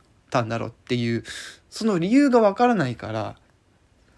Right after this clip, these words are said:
突き進んで、多分同じ理由で受からないみたいなことが続いちゃうと、本当に私みたいに悪循環になっちゃうんで、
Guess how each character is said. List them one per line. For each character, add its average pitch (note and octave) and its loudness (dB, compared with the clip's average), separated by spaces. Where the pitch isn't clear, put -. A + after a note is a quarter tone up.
突 C#4+ -2
き B3+ 4
進 C#3+ -4
ん - -8
で、 B2+ -6
多 A3 2
分 D3 0
同 A3+ 4
じ C4 4
理 E3 -2
由 A#3+ 2
で A#3 -2
受 C#3 -6
か G#3 2
ら G#3+ 2
な F3 0
い G#2+ -6
み C3 -2
た C#3 0
い A#2+ -2
な A2 -6
こ A#2+ -8
と A2 -6
が A2 -2
続 C3 -2
い B2+ 0
ち B2+ -6
ゃ A#2+ -2
う G#2 -14
と、 A2+ -4
本 A3+ 2
当 - -8
に G3 0
私 F#3 0
み A3+ -2
た G#3+ -4
い D#3+ -2
に - -8
悪 D#3+ 0
循 A#3+ 2
環 D3+ -2
に - -4
な A#2 -4
っ - -12
ち A2+ -6
ゃ G#2 -2
う G2+ -8
ん G2+ -10
で、 G#2+ -2